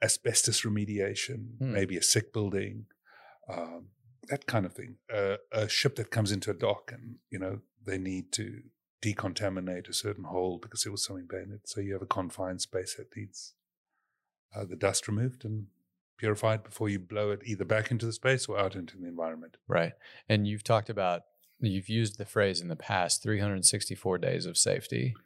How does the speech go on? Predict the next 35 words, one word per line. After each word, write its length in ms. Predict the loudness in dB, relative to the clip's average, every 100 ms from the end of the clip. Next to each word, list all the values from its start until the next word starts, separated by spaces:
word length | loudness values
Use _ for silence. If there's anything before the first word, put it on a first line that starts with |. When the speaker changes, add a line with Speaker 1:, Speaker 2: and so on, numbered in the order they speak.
| _ _ 0
Speaker 1:
Yes. 380 | 2 2 -4 -8 _ _
Speaker 2:
Which 280 | 2 2 2
implies, 460 | -2 0 2 2 0
of 80 | -2
course, 300 | 0 2 2
there's 260 | 2 0
another 280 | 0 0 0
day 280 | 2 4 2
at 120 | 0
some 180 | 0 0
point. 540 | 0 0 0 -4 -8 -8 _ -2
What, 340 | 2 2 0 -4
what 260 | 0 2
does 160 | 4 4
that, 240 | 2 0 -4
what 140 | 0
does 100 | 0
that 180 | 0 -2
mean? 180 | -4 -2
Speaker 1:
Okay. 360 | 0 0 -4 -8 -2
And 140 | 2
this 160 | 4 4
is 80 | 2
particularly 440 | 0 0 2 -4
true 160 | 0 2
in 100 | 2
the 80 | 0
mobile 480 | 0 0 2 0
environment. 540 | -2 -8 -10 -10 -10 -2
So 140 | 2
Speaker 2:
Mm. 40 | 4
Speaker 1:
let's 220 | 4 4
say, 180 | 0 0
for 280 | 0 -2 0
instance, 580 | 2 0 0 2 2